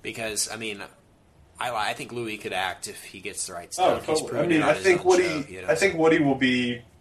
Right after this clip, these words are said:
Speaker 2: the next, I mean, I'm sorry, I think Louis will be the next gener-, this generation's Woody. They're really similar. I mean, you know, people forget, uh, Woody's a stand-up at heart, and he's actually talking about doing it again, which I think would be really amusing. But,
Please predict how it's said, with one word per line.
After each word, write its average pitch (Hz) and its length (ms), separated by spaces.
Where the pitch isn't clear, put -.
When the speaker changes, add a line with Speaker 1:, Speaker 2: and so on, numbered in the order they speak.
Speaker 2:
the 147 140
next, 135 400
I 147 60
mean, 143 100
I'm 127 80
sorry, 123 200
I - 20
think 131 160
Louis 139 180
will 123 140
be 117 100
the 113 80
next 117 260
gener-, 120 140
this 139 200
generation's 120 520
Woody. 110 380
They're 147 160
really 170 260
similar. 117 640
I 120 80
mean, 131 200
you 147 100
know, 156 140
people 208 240
forget, - 680
uh, 113 320
Woody's 135 400
a 117 80
stand-up - 560
at 107 120
heart, 107 320
and 127 80
he's 127 100
actually 151 260
talking 151 240
about 120 120
doing 127 160
it 113 120
again, 113 300
which 101 160
I 107 60
think 117 160
would 104 80
be 107 80
really 104 240
amusing. 104 420
But, 98 260